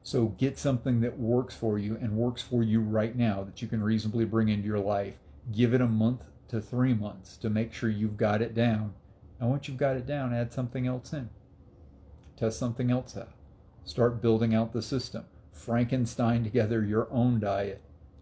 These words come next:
with time, patience, and dedication to actual results, what's actually working in the world, what's actually bringing the weight off you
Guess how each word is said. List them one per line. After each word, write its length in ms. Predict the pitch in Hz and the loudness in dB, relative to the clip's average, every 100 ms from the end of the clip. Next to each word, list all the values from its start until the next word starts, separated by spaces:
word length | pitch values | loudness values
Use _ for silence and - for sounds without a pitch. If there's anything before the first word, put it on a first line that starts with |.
| _ - | _ -10
with 200 | 110 107 | -6 -4
time, 480 | - 104 107 110 110 - - | 0 2 2 0 -4 -10 -4
patience, 640 | 120 113 110 104 - - - - - | -2 0 -2 -6 -8 -16 -20 -12 -4
and 160 | 107 | -2
dedication 800 | 107 113 120 127 139 120 110 98 - - - | 2 2 0 0 -2 -2 -6 -6 -12 -20 -10
to 200 | 131 - | -8 -2
actual 500 | 131 123 - 117 120 | -2 -2 -4 -2 2
results, 520 | 117 110 110 98 - | 2 2 2 -2 -4
what's 200 | 113 - - | -8 -8 -6
actually 380 | 123 120 - 123 | -6 -4 -2 0
working 360 | 117 113 113 | 0 0 -2
in 60 | 101 | -2
the 60 | 101 | -4
world, 240 | 90 95 | -6 -6
what's 200 | 104 101 | -4 0
actually 320 | 113 110 110 | 2 2 -2
bringing 300 | 95 107 113 | -2 0 2
the 80 | 127 | 4
weight 220 | 127 123 | 4 4
off 280 | 113 113 113 | 4 4 2
you 160 | 113 110 | -2 -6